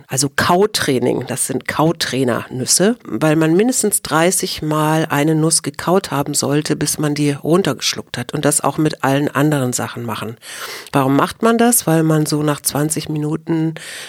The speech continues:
ein Sättigungsgefühl bekommt und weil der Magen sich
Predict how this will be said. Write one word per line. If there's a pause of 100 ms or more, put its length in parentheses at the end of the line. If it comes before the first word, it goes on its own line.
(120)
ein
Sättigungsgefühl
bekommt
und
weil
der
Magen
sich